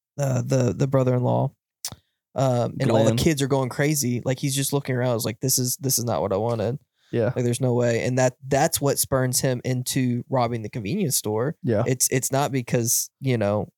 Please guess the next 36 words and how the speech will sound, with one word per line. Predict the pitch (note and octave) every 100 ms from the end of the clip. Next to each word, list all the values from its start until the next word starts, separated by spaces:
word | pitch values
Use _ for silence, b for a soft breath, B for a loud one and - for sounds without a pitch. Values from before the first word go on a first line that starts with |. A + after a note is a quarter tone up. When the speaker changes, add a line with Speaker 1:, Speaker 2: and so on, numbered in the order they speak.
| _ -
Speaker 1:
"I've | B2
got | B2
an | A#2
issue." | B2 C3
It's | B2+
like, | A#2 -
"I | -
can't, | C#3 A2+ -
I | C3
can't | - -
deal | B2+ A2
with | A2
this, | G#2+ - -
this | - -
choice | - F#3 -
that | A#2
I've | G2+ E2+
made." | C#2 C#2 E3 - _ _ _ -
Speaker 2:
Speaking | C#3
of | A#2
which, | A2+ G#2
that, | A2
that, | A#2 C3+ C3+ - _ -
the | C#3+ B2+ A2+ A2+ -
convenience | B2+ C3 C#3 C3+
store | - B2
robbery | A2+ A2 A2 A2 G#2+
where | G#2 G#2 G#2 G#2 G#2+ A2 _ _ _ _ _ _
he | - C3+
robs | A2 A2 A2 G#2+
it | A#2+ A2+ B2+
Speaker 1:
<laughs> |
Speaker 2:
with, | A#2+ A2+ A2 D3
uh, | - D#2 - B1 - F#3+
Speaker 1:
The |
pantyhose. | C3+ F#3 D3 D3+ D#3+ D#3+ - -